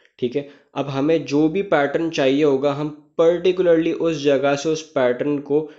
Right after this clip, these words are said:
डिस्चार्ज करेंगे। डिस्चार्ज करने का मतलब ये है कि आप उस जगह से डाई को रिमूव कर देंगे by applying any kind of bleach, ठीक है, ताकि आपके पास यहाँ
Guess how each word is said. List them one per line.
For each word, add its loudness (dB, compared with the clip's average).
डिस्चार्ज 0
करेंगे। 0
डिस्चार्ज 0
करने -2
का 0
मतलब -4
ये 2
है 0
कि -4
आप -4
उस -2
जगह 0
से 0
डाई 0
को 2
रिमूव 2
कर -2
देंगे -4
by 0
applying 0
any 0
kind 0
of 0
bleach, -8
ठीक -6
है, 0
ताकि -2
आपके 0
पास -2
यहाँ -2